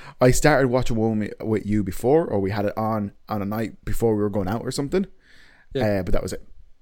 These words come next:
Speaker 2: It's worth watching.
Speaker 1: Oh, no, hey, I, I, dude, dude, like,
Speaker 2: It, it, it, it's
Speaker 1: nothing against
Speaker 2: basically
Speaker 1: them.
Speaker 2: Fast and the Furious, but,
Speaker 1: Oh, oh, uh,
Speaker 2: like,
Speaker 1: funny,
Speaker 2: very similar
Speaker 1: see,
Speaker 2: premises,
Speaker 1: I'm fully aware,
Speaker 2: but just
Speaker 1: but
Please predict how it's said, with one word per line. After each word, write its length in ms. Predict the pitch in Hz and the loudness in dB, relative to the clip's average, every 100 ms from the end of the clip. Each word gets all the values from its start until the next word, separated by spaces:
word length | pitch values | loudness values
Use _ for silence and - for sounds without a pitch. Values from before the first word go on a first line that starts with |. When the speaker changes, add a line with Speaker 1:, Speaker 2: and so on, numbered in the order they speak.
| - - _ _ _ _ _ _ _ _ _ - _ - - _ | -20 -20 _ _ _ _ _ _ _ _ _ -20 _ -20 -20 _
Speaker 2:
It's 120 | 139 | -8
worth 160 | 185 139 | -4 -4
watching. 280 | 107 - - | -4 -6 2
Speaker 1:
Oh, 140 | 262 277 | 6 6
no, 100 | 262 | 6
hey, 140 | 262 | 6
I, 240 | 247 - | 6 6
I, 60 | 240 | 2
dude, 220 | 226 254 - - - | 2 -2 -6 -18 -4
dude, 280 | 233 - - - | 0 0 -2 -4
like, 220 | 123 - - - | -4 -4 -8 -2
Speaker 2:
It, 80 | |
it, 100 | 175 175 160 | 0 0 0
it, 40 | |
it's 100 | 170 | 6
Speaker 1:
nothing 280 | 240 240 226 | 8 8 6
against 120 | 175 | 6
Speaker 2:
basically 200 | 175 165 | 4 2
Speaker 1:
them. 80 | - | 0
Speaker 2:
Fast 260 | 156 147 160 | 0 0 0
and 80 | |
the 60 | 147 | -2
Furious, 520 | - 151 143 120 - - - | 0 2 2 0 -4 -14 -8
but, 240 | 117 110 - | -6 -6 -8
Speaker 1:
Oh, 120 | - - - | -16 -16 -20
oh, 100 | - - - - | -20 -20 -20 -20
uh, 40 | - _ | -20 _
Speaker 2:
like, 200 | 117 - | -6 -6
Speaker 1:
funny, 360 | - - 165 127 | -12 0 2 4
Speaker 2:
very 260 | 180 190 180 | 4 4 2
similar 260 | 180 165 | 2 0
Speaker 1:
see, 20 | 143 | 2
Speaker 2:
premises, 320 | 160 165 156 | 2 2 2
Speaker 1:
I'm 100 | 190 | 0
fully 300 | - 180 160 | 0 0 2
aware, 260 | 135 135 | 2 2
Speaker 2:
but 140 | 127 - | 2 0
just 280 | 131 - | -4 -4
Speaker 1:
but 60 | - | 0